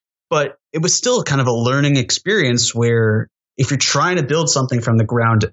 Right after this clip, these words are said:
up and you're not trying to jump the gun and you're truly trying to make a difference compared to what we've seen with past regimes, Knicks fans should probably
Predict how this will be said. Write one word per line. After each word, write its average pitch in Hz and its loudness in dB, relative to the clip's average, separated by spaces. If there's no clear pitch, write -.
up - -4
and 127 4
you're 120 2
not 139 0
trying 147 0
to 123 0
jump 117 -2
the 110 -4
gun 147 0
and 113 4
you're 113 4
truly 233 0
trying 202 0
to 147 2
make 143 0
a 117 -2
difference 113 -4
compared 139 0
to 120 -2
what 113 -2
we've 117 0
seen 123 0
with 113 -2
past 113 -2
regimes, 120 0
Knicks 160 0
fans 131 2
should 110 -2
probably 170 0